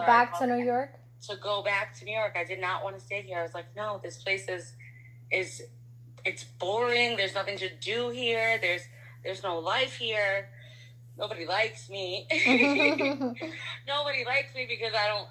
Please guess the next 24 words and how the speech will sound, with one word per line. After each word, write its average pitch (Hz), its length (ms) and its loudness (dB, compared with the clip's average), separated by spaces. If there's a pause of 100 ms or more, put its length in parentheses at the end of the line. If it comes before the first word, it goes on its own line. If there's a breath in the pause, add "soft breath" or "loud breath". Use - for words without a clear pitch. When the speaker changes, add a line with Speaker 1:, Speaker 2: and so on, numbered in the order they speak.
Speaker 1:
I 214 100 2
don't 220 260 -2 (160)
fit 208 120 0
in, 240 280 4
because 208 240 -8
I 190 60 2
act 196 320 0
one 214 220 -4
way, 202 180 -2
but 185 100 -2
I 165 120 0
talk 226 540 -2
another 202 380 -6
way. 190 400 0
So 202 140 -8
I 185 140 -2
don't, 196 340 -2 (680)
I 190 120 -2
just - 140 -10
don't 190 220 -2
fit 196 180 -2
in. 226 240 2
There's 190 260 0
no, 196 520 0